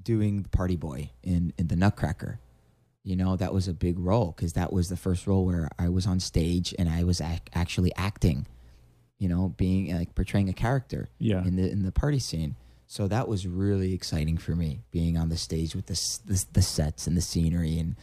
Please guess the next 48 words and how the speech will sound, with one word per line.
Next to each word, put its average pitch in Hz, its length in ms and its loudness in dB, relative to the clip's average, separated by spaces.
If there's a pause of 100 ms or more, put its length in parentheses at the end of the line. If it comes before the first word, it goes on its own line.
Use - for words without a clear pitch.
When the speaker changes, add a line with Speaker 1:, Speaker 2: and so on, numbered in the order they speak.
(520)
Speaker 1:
and 90 200 4
the 82 60 2
orchestra, 90 540 -2 (220)
and 71 140 0
it 85 60 0
was, 82 240 0
it - 80 -2
was 95 140 0
amazing. 117 460 0
So 90 120 -2
that's 95 220 0
what 98 140 2
I 90 80 2
think 95 220 -2
really 92 340 2
kinda 92 280 -2
grabbed 92 340 0
me 90 180 2
in 87 180 2
a 82 40 0
little 80 240 -2
bit 69 260 -2 (720)
in 120 40 0
terms 92 160 0
of 90 100 0
that. 90 220 0
And 95 140 2
then 92 240 0 (100)
after 92 280 -2
that, 92 260 2
we 92 140 -2
st-, - 240 -12
I 87 60 0
started 87 340 0
getting, 87 320 2 (460)
you 160 100 0
know, 107 80 2
like, 90 160 0
a 90 80 -2
male 95 340 0
teacher, 120 400 0
so 98 160 0
they 90 140 2
would 90 180 0
teach - 260 -2
us 90 220 0
male 87 300 2
steps, - 640 -2